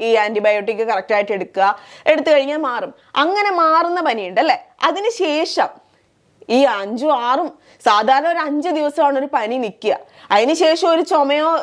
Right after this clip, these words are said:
അല്ല-, അല്ലെങ്കിൽ ഒരു തുമ്മലൊക്കെ മാത്രമേ ഉണ്ടാവുള്ളൂ. പക്ഷേ ഈ പനി കണ്ടിന്യുവസ് ആയിട്ട് നിൽക്കുകയാണെങ്കിൽ നമ്മൾ ഡോക്ടറിന്റെ അടുത്ത് ചെന്നാൽ അവരെന്തായിരിക്കും ആദ്യം പറയുക? ബ്ലഡ് ചെക്ക് ചെയ്യാൻ പറയും. ആ ബ്ലഡിൽ എന്തെങ്കിലും ഇൻഫെക്ഷൻസോ കാര്യങ്ങളോ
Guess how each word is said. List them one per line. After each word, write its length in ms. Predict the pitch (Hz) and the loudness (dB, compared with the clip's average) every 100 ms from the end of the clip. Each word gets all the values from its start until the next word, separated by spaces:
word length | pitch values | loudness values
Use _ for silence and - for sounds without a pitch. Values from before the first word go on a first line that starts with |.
| 254 269 | 0 0
അല്ല-, 180 | 277 254 | 2 0
അല്ലെങ്കിൽ 260 | 269 277 302 | 0 0 -2
ഒരു 60 | 302 | -4
തുമ്മലൊക്കെ 380 | 277 262 285 277 262 | -2 2 0 0 -4
മാത്രമേ 300 | 220 247 240 | -4 -2 -2
ഉണ്ടാവുള്ളൂ. 380 | 196 180 160 160 - - - | 0 -2 -4 -10 -14 -20 0
പക്ഷേ 320 | 240 240 - 262 180 - 233 | 0 0 0 0 0 -6 0
ഈ 20 | 311 381 | 2 2
പനി 200 | 320 302 330 | 0 0 -2
കണ്ടിന്യുവസ് 760 | 262 254 277 294 339 339 349 339 | -2 -2 -2 -2 0 0 0 0
ആയിട്ട് 200 | 330 311 | 0 0
നിൽക്കുകയാണെങ്കിൽ 460 | 294 233 285 262 269 269 | -4 0 -2 0 -2 -2
നമ്മൾ 160 | 254 277 | 2 2
ഡോക്ടറിന്റെ 360 | 262 233 - 269 | 2 -2 -4 -4
അടുത്ത് 140 | 254 | -2
ചെന്നാൽ 160 | 247 233 | -2 0
അവരെന്തായിരിക്കും 480 | 220 208 196 196 196 | -2 0 0 0 0
ആദ്യം 180 | 180 196 190 | 0 0 -2
പറയുക? 220 | 180 170 - _ 202 | -2 -4 -8 _ 0
ബ്ലഡ് 300 | 226 214 202 226 | 2 2 -2 -4
ചെക്ക് 140 | 185 | -6
ചെയ്യാൻ 200 | 175 147 | -6 -6
പറയും. 160 | 151 - - - 196 | -10 -10 -20 -4 0
ആ 20 | 247 214 | 2 2
ബ്ലഡിൽ 360 | 233 220 302 294 | 2 2 0 0
എന്തെങ്കിലും 340 | 285 277 269 233 | 0 -2 -4 -4
ഇൻഫെക്ഷൻസോ 600 | 208 233 226 247 233 233 202 - | -2 -4 -2 -4 0 0 -2 -2
കാര്യങ്ങളോ 440 | 220 208 214 226 | 0 0 -2 -2